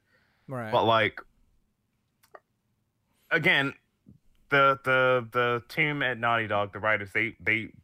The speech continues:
Speaker 2: they know how to do their job, and, you know, it's the, the atmosphere and everything in the game is, you know, pretty done damn, blah, blah,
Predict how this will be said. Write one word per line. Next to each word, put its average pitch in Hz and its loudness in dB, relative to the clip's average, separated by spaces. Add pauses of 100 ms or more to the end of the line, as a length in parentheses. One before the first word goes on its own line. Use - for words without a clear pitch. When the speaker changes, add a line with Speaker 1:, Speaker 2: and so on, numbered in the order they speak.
Speaker 2:
they 107 -4
know 104 -2
how 117 -2
to 113 -4
do 113 -6
their 95 -2
job, 76 0
and, 82 -8
you 82 -8
know, 78 -8
it's 82 -8 (340)
the, 98 2
the 95 -2
atmosphere 127 -2
and 107 0
everything 110 -2
in 101 -4
the 95 -6
game 95 -4
is, 80 -12 (120)
you 90 -10
know, 76 -8 (880)
pretty 113 -4 (760)
done 113 -2
damn, 101 -2
blah, 80 -4
blah, 69 -8